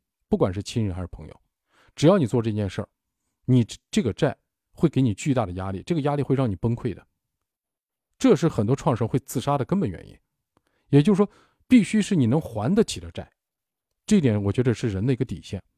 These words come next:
这是表面的债务，最大债务是对自己的什么？生命。第一次两年时间浪费了，至少在投资上叫沉没成本。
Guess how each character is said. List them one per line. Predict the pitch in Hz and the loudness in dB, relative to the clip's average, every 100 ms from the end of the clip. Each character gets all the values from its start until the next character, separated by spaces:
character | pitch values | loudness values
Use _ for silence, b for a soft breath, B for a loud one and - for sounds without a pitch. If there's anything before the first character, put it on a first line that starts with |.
| _ | _
这 | - | -2
是 | 226 | -2
表 | - - | -2 -4
面 | 107 175 | 2 2
的 | |
债 | 95 101 | 0 -4
务， | 80 - _ _ | -10 -16 _ _
最 | - 208 | 2 4
大 | 185 | 6
债 | 160 175 | 4 2
务 | |
是 | 117 | 2
对 | 127 143 | 2 0
自 | 175 | 0
己 | 147 | -4
的 | - - _ _ _ | -8 -14 _ _ _
什 | - 95 | -6 -4
么？ | 95 - _ _ | -4 -8 _ _
生 | - - 95 | -8 -4 -2
命。 | 95 - _ _ _ _ _ _ _ _ _ _ _ | -4 -8 _ _ _ _ _ _ _ _ _ _ _
第 | 185 | 4
一 | 220 | 4
次 | 208 170 139 | 6 6 6
两 | 117 110 | 6 4
年 | 117 | 2
时 | 139 | -2
间 | 120 123 | -2 0
浪 | 110 | 0
费 | 92 | -4
了， | 90 78 _ _ _ _ _ _ _ _ _ _ _ _ | -10 -10 _ _ _ _ _ _ _ _ _ _ _ _
至 | 214 | 2
少 | 165 110 | 4 2
在 | 165 123 104 87 - _ | 2 2 0 -4 -12 _
投 | - 117 | -4 -2
资 | 143 | 0
上 | 170 98 | 0 0
叫 | 117 92 | -2 -2
沉 | - | -4
没 | 123 156 | -2 -2
成 | - 87 | -4 -10
本。 | 82 | -14